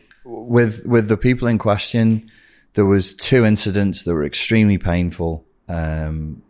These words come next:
and, and they really, really betrayed me very, very badly, very violently. And no, I didn't explain myself to them. In fact, I went the other way. Uh, at one point, I went into,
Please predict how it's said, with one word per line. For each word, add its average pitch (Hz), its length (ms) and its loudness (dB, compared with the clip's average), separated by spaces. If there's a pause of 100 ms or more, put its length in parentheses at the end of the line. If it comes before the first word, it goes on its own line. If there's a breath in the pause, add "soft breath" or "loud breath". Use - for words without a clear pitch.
(120)
and, 80 300 -6
and 85 240 -4
they 87 180 -2
really, 87 800 0
really 87 500 0
betrayed 78 460 -4
me 73 200 -8 (180)
very, 92 520 2
very 80 260 -2
badly, 73 360 -6
very 82 260 0
violently. 78 720 -4 (400 loud breath)
And 85 160 0
no, 78 160 0
I 80 80 0
didn't 82 220 0
explain 71 340 -6
myself 71 360 -10
to 67 140 -8
them. 71 160 -8 (240 soft breath)
In 107 140 2
fact, 123 240 0
I 104 80 4
went 95 220 2
the 85 80 -2
other 76 140 -2
way. 82 300 0 (240)
Uh, 82 460 2
at 90 140 0
one 87 180 4
point, 82 240 2
I 80 80 0
went 82 180 0
into, 78 500 -4